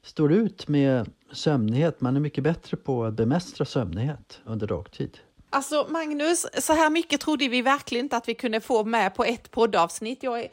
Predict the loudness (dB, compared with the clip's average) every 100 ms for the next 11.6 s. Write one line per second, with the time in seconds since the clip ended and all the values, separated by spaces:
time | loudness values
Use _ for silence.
0 | -16 -20 -2 0 2 0 4 4 4 4
1 | 4 4 2 2 2 2 2 0 0 0
2 | -4 -2 -4 -4 -2 0 0 0 0 0
3 | 0 0 0 -6 -6 -6 -6 -8 -14 -12
4 | -10 0 0 0 -4 -4 4 4 4 -4
5 | -2 -2 -4 -14 -20 -8 -8 0 4 4
6 | 2 0 -4 -4 -4 -2 -4 0 0 0
7 | -10 -12 -4 -4 -6 _ -2 0 2 2
8 | 2 2 0 -4 -20 _ 0 4 4 2
9 | -4 -6 -4 -4 -6 -8 -10 -12 -12 -6
10 | -4 -4 -4 0 0 -2 -2 -2 0 -2
11 | -2 2 4 4 2 0